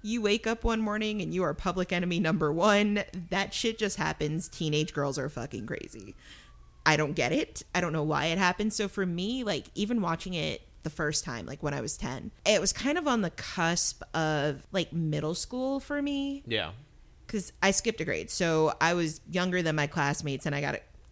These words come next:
Speaker 1: kinda got to watch all of this firsthand, like, as my classmates went crazy, 'cause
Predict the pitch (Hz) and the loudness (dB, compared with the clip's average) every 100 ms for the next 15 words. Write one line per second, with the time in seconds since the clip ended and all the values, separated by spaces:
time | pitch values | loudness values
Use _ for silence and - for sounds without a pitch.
0 | - - 277 311 254 233 - 190 175 160 | -10 -2 0 2 4 2 2 -2 2 2
1 | 156 165 156 151 151 - 147 151 - 139 | 2 0 0 0 -2 0 0 0 -2 -2
2 | 156 156 156 151 - 151 156 165 156 165 | -2 -2 -4 -4 -4 -4 -2 -2 -2 -2
3 | 135 156 151 147 - - 165 147 - - | -4 -4 -6 -8 -10 -10 -8 -8 -10 -20
4 | - 156 151 170 185 196 - - 147 | -10 -6 -4 -2 -4 -4 -10 -8 -8